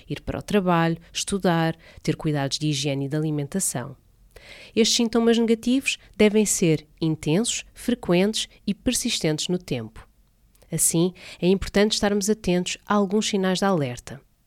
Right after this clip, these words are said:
O isolamento, dificuldades em dormir ou dormir demasiado, não cuidar de si próprio, mudanças de humor, falta de energia, comportamentos desadequados e de risco, sofrimento e sentimentos negativos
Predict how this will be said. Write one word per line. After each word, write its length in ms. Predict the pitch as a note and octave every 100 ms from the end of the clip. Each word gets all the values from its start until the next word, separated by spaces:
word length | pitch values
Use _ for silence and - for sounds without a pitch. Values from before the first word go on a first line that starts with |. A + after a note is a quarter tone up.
| _ - - -
O 100 | B3
isolamento, 760 | A#3 B3 A#3 A3+ G#3 G3+ - - _ -
dificuldades 640 | F#3 - F#3+ F3 E3 D3+
em 100 | D3+
dormir 520 | D3 G3 F#3 D#3+ D#3+ - _
ou 160 | - D#3+
dormir 340 | D3 C#3+ C3+
demasiado, 720 | C3+ C#3 D#3 F3 F3+ D3+ D3 - _ _ _ - _
não 240 | F3+ G#3 B3+
cuidar 360 | A#3+ G#3 F#3+
de 80 | -
si 140 | -
próprio, 580 | F#3+ F#3 E3+ E3 - D#3+ - _ _ -
mudanças 540 | E3 D3+ D3 - D#3
de 80 | C#3+
humor, 500 | F#3 G3+ E3+ D#3+ - _ _ _ _
falta 400 | - - A3+ A#3+
de 100 | A3+
energia, 640 | A3+ A3+ F#3+ F3+ E3+ E3 E3+ _ _ -
comportamentos 760 | G#3+ G#3 - G#3 G3+ A3 G#3+
desadequados 640 | - G3+ - - E3+ E3+ F3+
e 80 |
de 80 | F3+
risco, 560 | - D#3+ C3 - - - _ _
sofrimento 800 | - - E3+ - E3 D#3 E3 F#3 - - -
e 80 |
sentimentos 680 | D#3 - G#3 - E3 D#3 -
negativos 720 | F#3+ G3+ G3 - E3+ E3 -